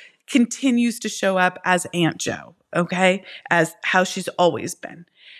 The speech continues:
But you get to show up differently. You get to feel differently.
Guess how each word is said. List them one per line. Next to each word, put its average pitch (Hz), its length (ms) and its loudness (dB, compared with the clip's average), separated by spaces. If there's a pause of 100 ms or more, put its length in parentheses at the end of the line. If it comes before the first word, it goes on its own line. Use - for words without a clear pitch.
(300)
But - 300 4
you 294 520 0
get 254 200 -4
to 220 80 -6
show 208 280 -2
up 180 200 0
differently. 175 520 -6
You 311 400 0
get 220 200 -2
to - 60 -10
feel - 360 -6
differently. - 640 -14